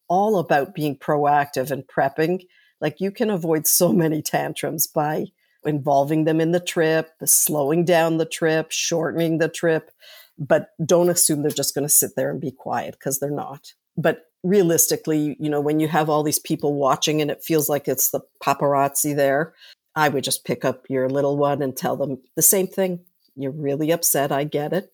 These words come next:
Let's go somewhere where it's quiet." And you just go to wherever you can get out of the center of attention, but that tantrum still has to run its course. You know, you can't stop it or shorten it.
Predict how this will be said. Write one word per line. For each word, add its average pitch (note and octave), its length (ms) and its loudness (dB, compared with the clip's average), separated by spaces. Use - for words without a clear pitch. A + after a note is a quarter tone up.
Let's C4 240 -4
go G3 200 -2
somewhere D3+ 400 -2
where D3+ 220 -4
it's D#3 180 -4
quiet." - 760 -6
And E3 240 0
you F#3 80 2
just G3 220 0
go E3+ 160 4
to E3 100 2
wherever D3+ 360 0
you C#3+ 100 -2
can D3+ 140 -2
get D3 160 2
out D3 160 2
of C#3 60 -4
the C#3 80 -2
center C#3 360 0
of C#3 80 -4
attention, D3+ 480 -2
but C#3+ 260 -4
that D#3 200 -4
tantrum E3+ 360 -4
still D#3 360 0
has - 240 -2
to D#3 180 -2
run D#3 220 -2
its D3 260 -2
course. D#3+ 580 -4
You E3 100 -6
know, D#3 80 -6
you D#3 160 -6
can't D#3 320 -4
stop D3+ 400 -2
it D3 120 -2
or D3+ 80 -4
shorten D3+ 440 -4
it. D3 240 -4